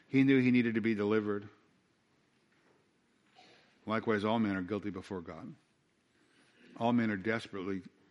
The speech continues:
in need of deliverance. And God is a deliverer. He has a plan of deliverance. And that plan of deliverance involves the person whom he has sent, the person of deliverance.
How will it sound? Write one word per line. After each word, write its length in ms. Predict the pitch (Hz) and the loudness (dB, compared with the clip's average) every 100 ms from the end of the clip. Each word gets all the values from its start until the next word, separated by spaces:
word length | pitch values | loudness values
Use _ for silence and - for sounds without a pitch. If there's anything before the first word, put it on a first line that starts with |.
| _ | _
in 160 | 104 104 | -4 0
need 220 | 110 101 | 0 0
of 160 | 87 87 | -4 -4
deliverance. 760 | 98 107 101 87 85 - - - _ _ _ _ _ _ _ _ _ _ _ _ _ | 0 0 0 -6 -10 -16 -20 -20 _ _ _ _ _ _ _ _ _ _ _ _ _
And 140 | 104 98 | -6 -2
God 180 | 110 110 | -2 -2
is 120 | 95 | -4
a 40 | |
deliverer. 500 | 92 95 98 85 82 - _ _ _ _ _ _ _ _ _ _ _ _ | -8 -8 -8 -10 -18 -20 _ _ _ _ _ _ _ _ _ _ _ _
He 60 | 104 | -8
has 80 | |
a 60 | 101 | -6
plan 280 | - 120 123 | -2 0 0
of 120 | 98 | 0
deliverance. 520 | 92 90 82 - - - _ _ _ _ _ _ _ _ _ _ - - _ | -4 -6 -10 -18 -20 -20 _ _ _ _ _ _ _ _ _ _ -20 -20 _
And 100 | 113 | -2
that 100 | 113 | 0
plan 240 | 135 135 | 2 4
of 100 | 131 | 4
deliverance 540 | 104 113 143 131 113 107 | 2 4 6 4 2 0
involves 460 | 107 107 120 113 | 0 2 0 -2
the 80 | - | -6
person 380 | - 139 135 117 | 2 2 4 2
whom 200 | 120 113 | 2 2
he 80 | 113 | 2
has 160 | 107 | 0
sent, 260 | - 147 113 | 0 -2 -2
the 80 | 104 | -2
person 320 | 131 139 113 | 0 0 0
of 140 | 101 | -2
deliverance. 540 | 101 101 95 92 90 | -2 -2 -2 -6 -10